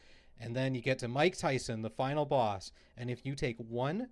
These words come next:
single uppercut, you get knocked down. Your entire health gets drained.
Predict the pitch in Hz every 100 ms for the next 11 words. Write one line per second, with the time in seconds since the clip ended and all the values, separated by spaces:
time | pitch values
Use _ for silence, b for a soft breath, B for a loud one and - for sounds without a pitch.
0 | - - 160 165 170 - 147 143 135 120
1 | 107 117 123 113 123 131 131 127 107 98
2 | 101 107 - 139 135 131 131 110 110 -
3 | - 110 95 101